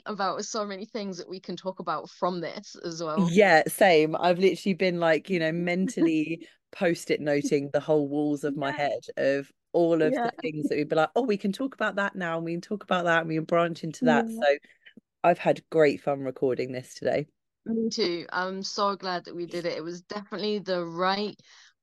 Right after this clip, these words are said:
Speaker 1: um, topic to start off our podcast
Speaker 2: Yes.
Speaker 1: series with, and I just really enjoyed, you know, talking to you about everything and, um, l-,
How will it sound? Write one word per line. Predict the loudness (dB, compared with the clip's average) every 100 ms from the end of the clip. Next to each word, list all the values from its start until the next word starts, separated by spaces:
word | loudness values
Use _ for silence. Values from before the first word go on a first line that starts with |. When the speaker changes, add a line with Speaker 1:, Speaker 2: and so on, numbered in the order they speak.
| _ -2
Speaker 1:
um, | 0 0 -4 -6 -8
topic | -6 -6 -6 -10 -10
to | -12
start | -6 -2 -2
off | 0 -2 -2 -14 -20 -8
our | -4 -4
podcast | -2 -2 -2 -4 -10
Speaker 2:
Yes. | -8
Speaker 1:
series | -6 -6 -6 -8
with, | -6 -6 -8 -12 -4
and | -2 0 -2 -4 -8 -8
I | -6 -6
just | -6 -4
really | -4 -4
enjoyed, | -6 -8 -12 -14 -20 _ -10
you | -8
know, | -8 -8
talking | -8 -8 -8 -10
to | -8
you | -8
about | -6 -6 -6
everything | -6 -6 -8 -8 -8 -6 -8 -12 -20 -20 -20 -20 _ -6
and, | -4 -2 -4 -6 -8
um, | -8 -6 -6 -10
l-, | -8 -10